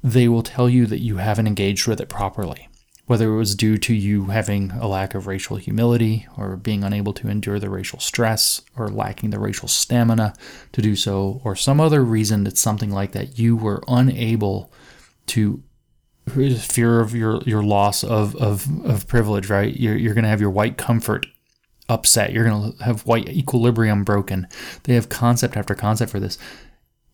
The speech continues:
The idea that, that if you didn't agree with them, it was because you had some either unconscious, implicit, self-serving, cynical, whatever motive not to take their ideas seriously.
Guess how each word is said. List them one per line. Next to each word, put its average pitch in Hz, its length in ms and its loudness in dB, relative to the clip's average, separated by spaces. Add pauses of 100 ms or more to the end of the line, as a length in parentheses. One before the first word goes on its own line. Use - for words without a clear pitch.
The 120 220 4
idea 127 560 4
that, 113 460 -4
that 117 300 -2 (120)
if 117 180 0
you 135 760 2 (1040)
didn't 156 340 6
agree 131 280 4
with 131 180 4
them, 104 380 0
it 120 60 0
was 120 220 2
because 127 360 0
you 131 120 6
had 120 240 0
some 113 680 0 (400)
either 113 540 2
unconscious, 135 800 2
implicit, 131 720 -2
self-serving, 117 880 2
cynical, 113 540 0
whatever 120 380 2
motive 107 640 2 (1500)
not 123 380 4
to 131 80 2
take 113 420 -2
their 110 320 2
ideas 104 400 0
seriously. 135 720 0